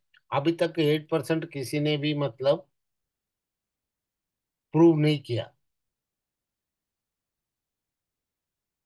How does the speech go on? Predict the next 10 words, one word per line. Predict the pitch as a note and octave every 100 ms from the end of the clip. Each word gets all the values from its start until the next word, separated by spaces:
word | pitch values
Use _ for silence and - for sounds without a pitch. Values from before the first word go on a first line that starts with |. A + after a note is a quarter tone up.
| _ _ _ _ _ _ _ _ G#3
फिर | G3+
भी | G#3
पॉलिसी | E3+ F3 D#3+ - D3
बिक | B2 A2+
रहा | F#2+
है। | - _ _ _ _ _ _ _ _ _ _
अच्छे | - D#3+ G#3+
अच्छे | G#3 - G3+
मैथमेटिशियन | F#3+ E3+ E3 F3+ F3 E3+ E3+ E3+ E3+
ने | E3+ E3+